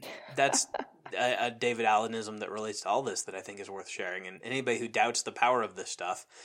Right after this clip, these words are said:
Speaker 1: like, even if you're not gonna set New Year's resolutions, why I would encourage you to, to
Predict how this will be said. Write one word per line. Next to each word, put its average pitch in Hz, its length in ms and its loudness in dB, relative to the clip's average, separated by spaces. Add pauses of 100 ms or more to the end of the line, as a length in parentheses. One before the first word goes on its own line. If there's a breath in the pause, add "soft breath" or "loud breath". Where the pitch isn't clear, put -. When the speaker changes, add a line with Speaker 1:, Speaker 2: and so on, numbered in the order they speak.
(140 loud breath)
Speaker 1:
like, 254 120 -2
even 294 140 2
if 190 80 0
you're 170 80 0
not 160 120 4
gonna 156 140 -4
set 127 160 2
New 127 60 -4
Year's 113 180 -2
resolutions, 92 520 -10
why 107 200 0
I - 20 0
would 107 160 -6
encourage 104 400 -6
you 101 80 -12
to, 104 160 -10
to 101 280 -12